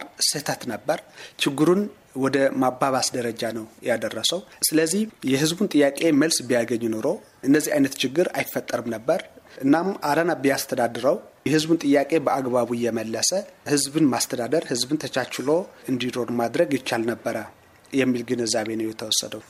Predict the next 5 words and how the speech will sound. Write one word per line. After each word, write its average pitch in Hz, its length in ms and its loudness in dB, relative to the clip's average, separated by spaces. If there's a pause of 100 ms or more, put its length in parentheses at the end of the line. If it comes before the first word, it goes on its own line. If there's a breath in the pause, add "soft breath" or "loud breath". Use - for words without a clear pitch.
(580 loud breath)
የመጨረሻው 175 800 2
የዲሞክራሲ 147 760 2 (280)
አሰራር 127 540 0 (600)
ህዝበ 151 340 0
ውሳኔ 131 360 0